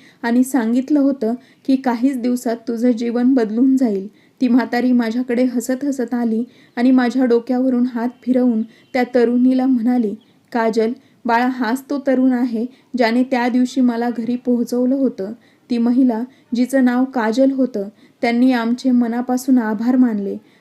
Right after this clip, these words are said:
आणि जी गोष्ट त्यांनी सांगितली, ती ऐकून तर माझ्या पायाखालची जमीनच सरकली. खरी गोष्ट अशी होती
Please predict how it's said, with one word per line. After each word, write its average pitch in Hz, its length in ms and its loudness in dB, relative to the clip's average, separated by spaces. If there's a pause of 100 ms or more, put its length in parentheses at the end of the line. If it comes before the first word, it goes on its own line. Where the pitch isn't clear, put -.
(100)
आणि 226 240 -2
जी 240 260 2
गोष्ट 254 360 0
त्यांनी 226 360 0
सांगितली, 226 720 -2 (340)
ती 240 120 2
ऐकून 247 520 2
तर 247 100 -2
माझ्या 233 380 0
पायाखालची 233 880 -4 (360)
जमीनच 240 520 0
सरकली. 220 440 -4 (560)
खरी 254 200 2
गोष्ट 269 340 0
अशी 233 300 0
होती 269 400 0